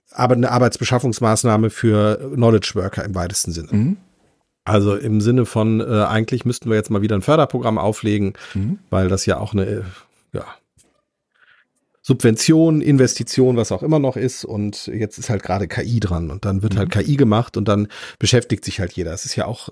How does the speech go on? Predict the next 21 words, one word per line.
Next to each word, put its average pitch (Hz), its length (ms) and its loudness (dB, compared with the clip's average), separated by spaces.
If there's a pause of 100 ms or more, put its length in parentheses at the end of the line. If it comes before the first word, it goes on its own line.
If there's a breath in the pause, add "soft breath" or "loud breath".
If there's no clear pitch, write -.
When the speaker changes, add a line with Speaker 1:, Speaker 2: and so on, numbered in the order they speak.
Speaker 1:
<clears throat> - 80 -20
leider 113 1000 0
viel 131 240 0
im 120 180 0
wissenschaftlichen - 580 0
Bereich. 87 320 -8
Also 104 140 -2
es 101 80 -4
geht 120 140 0
ja 110 60 2
gar 110 100 2
nicht 110 160 -2
darum, 104 200 2
was 101 220 0 (440 loud breath)
möglicherweise 110 460 2
spannende 110 640 2
Forschungsfragen 123 720 2
sind, 127 240 0
sondern, 107 520 0 (100)
ähm, 98 560 -2 (720)
Speaker 2:
Mhm. 101 280 0